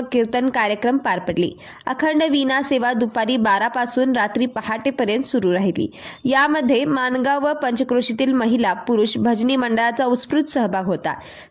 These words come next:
संध्याकाळी हबप लक्ष्मण मानकोजी गडकरी यांचे प्रवचन, तर रात्री हबप नारायण मगदूम महाराज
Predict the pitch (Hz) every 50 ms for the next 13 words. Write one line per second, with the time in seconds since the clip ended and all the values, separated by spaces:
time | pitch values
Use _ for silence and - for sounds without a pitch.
0 | - - - 294 285 277 311 311 311 311 294 302 330 339 294 277 233 208 254 254
1 | 254 277 269 254 233 226 226 226 - 254 254 254 254 240 202 190 202 214 - 285
2 | 302 262 214 220 233 240 - - - - _ - 233 254 269 262 277 277 311 285
3 | 226 226 247 240 - _ - - 262 269 285 277 285 330 320 - 269 226 226 240
4 | 226 233 226 226 262 247 269 262 247 233 214 220 - 226 262 262 240 240 208 202
5 | 226 220 220 254 262 262 254 214 196 196 202 214 220 226 240 220 208 202 190 185
6 | 214 226 240 226 202 220 220 214 214 226